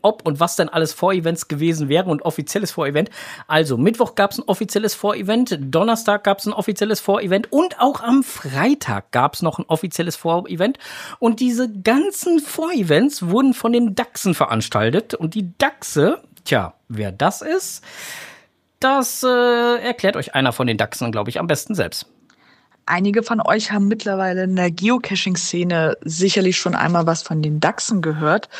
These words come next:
Speaker 2: Die gibt es nämlich nicht nur im Kinderbuch Teddy und Muli, sondern tatsächlich existiert diese länderübergreifende Freundesgruppe auch in der Realität.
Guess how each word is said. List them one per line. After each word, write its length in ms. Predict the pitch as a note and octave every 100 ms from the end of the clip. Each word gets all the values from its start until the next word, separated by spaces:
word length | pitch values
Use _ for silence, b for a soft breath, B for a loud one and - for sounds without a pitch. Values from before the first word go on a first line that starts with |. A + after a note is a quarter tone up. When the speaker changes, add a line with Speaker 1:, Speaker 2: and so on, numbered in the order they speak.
| B B B G#3+
Speaker 2:
Die 100 | A3
gibt 220 | B3 A#3+
es 120 | A#3
nämlich 300 | A3+ G#3+ G#3
nicht 240 | A3+ A#3 A3+
nur 160 | G#3
im 140 | E3+ G3
Kinderbuch 500 | G#3 G#3 F#3+ G3 -
Teddy 300 | G3+ F#3 F#3
und 240 | F3+ F3
Muli, 500 | G3 A#3 B3+ C4+ C4 A3
sondern 720 | F3+ E3 G#3 A#3 A#3 A#3 - _ _ -
tatsächlich 720 | G3+ G#3 G#3+ A#3 B3+ - G#3
existiert 880 | - - G#3 - - A3 A3 -
diese 320 | G#3+ G#3+ F#3+ F#3+
länderübergreifende 1040 | F#3 A3 G3+ D#3+ F#3+ F#3+ D3+ F#3 F#3+ F3+
Freundesgruppe 920 | - D#3+ D#3+ F3 E3+ - E3+ F3 -
auch 180 | D3+ D#3+
in 160 | E3 E3
der 160 | D3+
Realität. 880 | D#3 D3+ D3+ D3+ - A3 F#3+ A3+ -